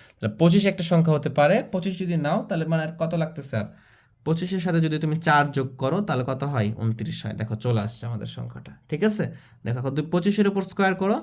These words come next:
পাঁচ পাঁচা পঁচিশ, এটা বর্গ সংখ্যা। এই পঁচিশ হচ্ছে কি, তখন বর্গ সংখ্যা হচ্ছে, এই যে দেখো পঁচিশ একটা, আহ, পাঁচ একটা স্বাভাবিক সংখ্যা, এটাকে বর্গ আকারে প্রকাশ করলাম, ঠিক আছে? পঁচিশ এবং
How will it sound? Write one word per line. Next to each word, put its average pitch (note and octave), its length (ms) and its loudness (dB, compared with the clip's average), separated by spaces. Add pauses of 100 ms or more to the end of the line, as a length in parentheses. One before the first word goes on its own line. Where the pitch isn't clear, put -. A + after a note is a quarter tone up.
(260)
পাঁচ D3 160 -4
পাঁচা - 220 -8
পঁচিশ, F#3 460 -4
এটা B2 140 -2
বর্গ A2+ 280 2
সংখ্যা। D#3 560 2 (500)
এই A#2+ 100 2
পঁচিশ D3+ 380 0
হচ্ছে E3 220 2
কি, D#3+ 200 2 (1040)
তখন C3 240 0
বর্গ C3 240 4
সংখ্যা D#3+ 320 2
হচ্ছে, E3 280 4 (540)
এই B2 100 -2
যে A#2+ 60 0
দেখো B2+ 200 0
পঁচিশ D3+ 280 2
একটা, E3+ 320 2
আহ, C#3 140 -4
পাঁচ D3+ 180 2
একটা E3+ 120 -2
স্বাভাবিক E3 320 4
সংখ্যা, F3+ 300 2
এটাকে E3 260 2
বর্গ C#3 260 2
আকারে B2+ 200 2
প্রকাশ A2+ 300 -2
করলাম, A2 320 -2
ঠিক E3 140 -2
আছে? G#3 200 2 (600)
পঁচিশ A2+ 440 -2 (260)
এবং B2+ 360 0